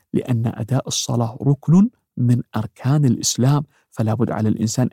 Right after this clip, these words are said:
أن ينتبه لهذه الفرائض وهذه الواجبات وهذه الأركان". ثم أيضًا بارك الله فيكم من فضائل وحسنات الصلاة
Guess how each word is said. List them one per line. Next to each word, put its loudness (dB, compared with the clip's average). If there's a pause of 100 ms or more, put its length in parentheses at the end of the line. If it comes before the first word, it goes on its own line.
أن 2
ينتبه 2
لهذه -2
الفرائض 0 (420)
وهذه 0
الواجبات 2 (260)
وهذه 2
الأركان". 0 (400)
ثم 4 (120)
أيضًا 2
بارك 0
الله -2
فيكم 0 (380)
من 4 (180)
فضائل 0 (200)
وحسنات 0
الصلاة -2